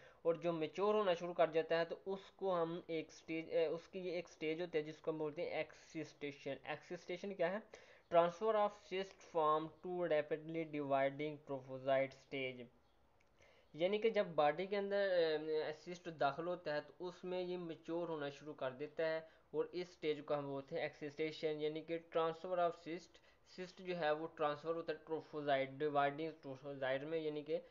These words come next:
ट्रांस-, अ, नॉन मोबाइल से mobile condition में आ जाता है। cyst नॉन मोबाइल होता है और ट्रोफोजाइट जो होता है हमारे पास वो mobile होता है, हरकत कर रहा होता है। Transfer of cyst from, अ, form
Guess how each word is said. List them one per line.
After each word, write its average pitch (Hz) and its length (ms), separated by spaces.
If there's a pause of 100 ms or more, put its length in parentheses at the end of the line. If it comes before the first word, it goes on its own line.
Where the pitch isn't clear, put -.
(260)
ट्रांस-, 147 340
अ, 156 220
नॉन 156 220
मोबाइल 156 440
से 170 180
mobile 143 480
condition 139 420
में 135 120
आ 127 40
जाता 127 280
है। 127 180 (360)
cyst 185 340
नॉन 147 200
मोबाइल 165 360
होता 196 220
है 185 100
और 220 80
ट्रोफोजाइट 156 640
जो 185 120
होता 147 180
है 135 40
हमारे 135 180
पास 135 260
वो 160 160
mobile 139 580
होता 131 320
है, 131 140
हरकत - 320
कर 120 140
रहा 123 160
होता 123 240
है। 120 180 (1400)
Transfer 180 360
of 214 140
cyst 208 280 (180)
from, 165 260 (140)
अ, 160 460
form 165 340